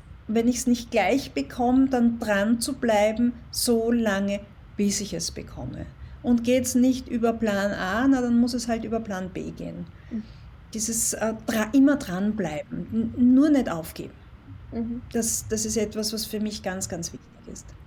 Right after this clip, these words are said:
Speaker 2: Renate, das Durchhaltevermögen, das setzt aber ein Thema voraus, nämlich dass man weiß, was man will.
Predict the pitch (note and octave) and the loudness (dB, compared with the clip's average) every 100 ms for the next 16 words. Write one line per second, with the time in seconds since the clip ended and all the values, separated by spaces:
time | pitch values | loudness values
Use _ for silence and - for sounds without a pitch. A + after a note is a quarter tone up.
0 | - - - - - A#3 G#3+ G#3+ A#3 A#3 | -20 -20 -20 -20 -10 -4 -2 -2 -2 -2
1 | A3 - A#3+ C#4 C#4 B3 B3+ B3+ A#3 B3 | -4 -2 0 0 -2 -6 -6 -6 -4 -2
2 | B3+ A#3+ A#3 - A#3 A#3 - G#3+ A3 - | -2 -2 -4 -8 -8 -8 -4 -2 -2 -4
3 | G#3 A3+ A#3+ A3+ A#3 A#3 G3+ G3 G#3+ A3 | -6 -4 -4 -4 -4 -4 -4 -4 -2 -2
4 | G#3 G#3+ G#3 G#3 G#3 F#3+ F#3 F3+ F#3+ A#3 | -4 -4 -6 -4 -4 -4 -4 -2 0 0
5 | A3+ G3+ G#3 G3+ G3 F#3 A3 A3+ G#3 | -2 -6 -4 -6 -4 -2 0 0 0